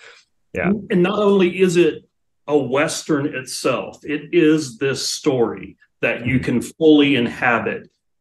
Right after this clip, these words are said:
Speaker 2: um, as a reader. John Gardner calls this the vivid and continuous dream of fiction,
Speaker 1: Mm-hmm.
Speaker 2: right? That as a reader, you enter the great, we all know that experience, right?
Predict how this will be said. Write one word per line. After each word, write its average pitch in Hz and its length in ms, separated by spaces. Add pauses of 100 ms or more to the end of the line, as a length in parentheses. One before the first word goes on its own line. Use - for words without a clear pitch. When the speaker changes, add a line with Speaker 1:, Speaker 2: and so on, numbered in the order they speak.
Speaker 2:
um, 117 340
as 127 280
a 147 60
reader. 120 460
John 127 280
Gardner 123 380
calls 113 360
this - 420 (240)
the 135 100
vivid 131 500
and 120 200
continuous 135 840
dream 107 440
of 104 120
fiction, - 680 (260)
Speaker 1:
Mm-hmm. 87 100
Speaker 2:
right? 120 300
That 120 120
as 120 200
a 120 80
reader, 113 440
you 110 320
enter 123 520 (580)
the - 80
great, 120 400 (200)
we 202 160
all 185 200
know 165 260
that 127 200
experience, 110 840
right? 139 420